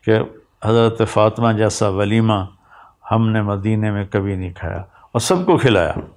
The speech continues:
जितने, सबको इजाज़त थी, "आओ और खाओ।" वो नबी के हाथ की बरकत थी कि उस मदीने वाले खा पी के चले भी गए और देग वैसे ही भरी पड़ी थी।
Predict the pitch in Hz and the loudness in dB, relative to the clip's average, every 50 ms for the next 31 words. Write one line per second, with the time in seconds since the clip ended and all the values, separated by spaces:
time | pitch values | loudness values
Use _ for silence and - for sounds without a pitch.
0 | _ _ _ _ 127 135 131 160 151 143 135 120 110 - - - - 175 175 165 | _ _ _ _ -2 0 2 2 2 4 2 2 0 -6 -10 -2 -2 0 0 0
1 | - 170 156 131 123 127 127 123 131 123 113 - 147 151 123 123 127 123 120 110 | 0 0 2 4 4 4 4 4 2 2 2 2 0 2 4 4 4 4 4 4
2 | 104 101 82 - - 92 85 76 - - _ - - - - - - - - _ | 2 2 0 0 0 0 0 0 -6 -12 _ -16 -16 -16 -20 -20 -20 -20 -20 _
3 | _ - 120 123 120 120 127 135 143 131 127 127 117 110 120 127 123 110 - 131 | _ 0 2 4 4 4 4 4 4 4 4 4 4 4 4 4 2 0 0 2
4 | 117 120 117 117 113 139 127 123 - - 143 127 - - - _ - - - _ | 2 2 2 2 2 0 0 0 -2 -2 -2 -2 -4 -6 -16 _ -20 -20 -20 _
5 | _ _ _ - 139 127 - - 135 123 120 117 117 127 131 135 135 131 131 131 | _ _ _ -2 -2 -2 -2 -4 -2 0 0 2 2 4 4 4 4 4 4 4
6 | 131 131 127 113 - 120 123 127 123 120 131 127 113 131 123 113 123 120 127 135 | 4 4 2 2 2 2 4 4 2 2 0 2 2 2 2 4 4 6 6 6
7 | 131 131 135 120 120 120 120 117 117 - - - - _ _ _ _ 123 117 113 | 6 4 4 6 4 4 4 2 -2 -6 -16 -20 -20 _ _ _ _ -4 2 4
8 | 123 131 131 127 123 117 120 117 117 - 139 123 104 101 107 107 107 101 - 107 | 4 6 6 6 6 4 4 2 2 4 4 4 4 4 2 2 0 0 0 -2
9 | 98 95 95 90 - - - _ _ _ _ _ - - - - - - - - | -2 -2 -4 -6 -10 -16 -20 _ _ _ _ _ -20 -20 -20 -20 -20 -20 -20 -20
10 | - - _ _ _ _ _ - | -20 -20 _ _ _ _ _ -20